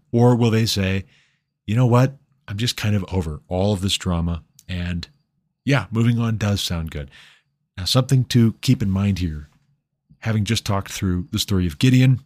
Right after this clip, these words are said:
in the book of Judges, one of the things that is said at the end of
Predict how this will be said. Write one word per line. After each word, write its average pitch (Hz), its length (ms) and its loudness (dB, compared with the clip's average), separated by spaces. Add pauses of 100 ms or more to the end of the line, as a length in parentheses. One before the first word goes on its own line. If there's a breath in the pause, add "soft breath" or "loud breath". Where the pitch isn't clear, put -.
(160)
in 90 80 -6
the 87 80 -6
book 104 180 -6
of 85 80 -4
Judges, 98 480 -2 (640 soft breath)
one 139 200 2
of 175 160 2
the 139 120 2
things 117 480 0
that 98 120 -2
is 92 120 -2
said 87 600 -2
at 92 120 -8
the 98 140 -2
end 101 180 -2
of 87 340 -6